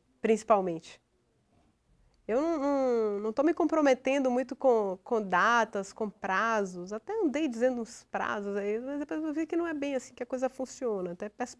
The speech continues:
desculpas, né? Mas, assim, eu me comprometo com a personagem pra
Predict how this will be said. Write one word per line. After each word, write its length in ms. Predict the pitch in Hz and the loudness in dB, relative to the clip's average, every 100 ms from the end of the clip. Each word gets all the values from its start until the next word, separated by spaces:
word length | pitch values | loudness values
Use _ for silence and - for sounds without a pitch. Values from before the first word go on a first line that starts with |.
| - | -8
desculpas, 720 | 214 - - 240 208 180 170 | -8 -8 -2 0 0 -4 -6
né? 120 | 196 - - - - - _ - | -8 -10 -20 -20 -20 -20 _ -8
Mas, 560 | 214 220 220 220 233 | -2 2 4 4 4
assim, 280 | 240 233 - | 2 -2 -2
eu 140 | 233 | -2
me 120 | 226 254 | -2 -2
comprometo 480 | 294 294 285 320 | -4 0 0 -2
com 80 | - | -4
a 40 | 320 | -4
personagem 840 | 330 302 302 254 233 262 269 269 | -4 -4 -6 -6 -4 -4 -4 -6
pra 320 | 269 277 277 | -6 -6 -8